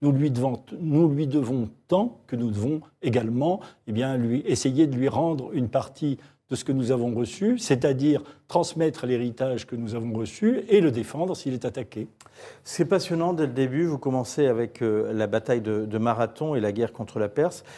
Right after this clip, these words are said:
Speaker 2: Et on s'aperçoit que l'attachement à la patrie est indissociable de celui de la liberté, et pas n'importe laquelle, celle de ne pas être vaincu et, euh, et d'être, de devenir esclave.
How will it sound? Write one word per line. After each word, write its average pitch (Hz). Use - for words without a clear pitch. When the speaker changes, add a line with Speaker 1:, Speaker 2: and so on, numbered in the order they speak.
Speaker 2:
Et 165
on 151
s'aperçoit 165
que 165
l'attachement 143
à 151
la 131
patrie 160
est 131
indissociable 156
de 127
celui 143
de 131
la 123
liberté, 120
et 110
pas 165
n'importe 147
laquelle, 127
celle 151
de 117
ne 104
pas 139
être 156
vaincu 143
et, 131
euh, 101
et 110
d'être, 110
de 104
devenir 107
esclave. 98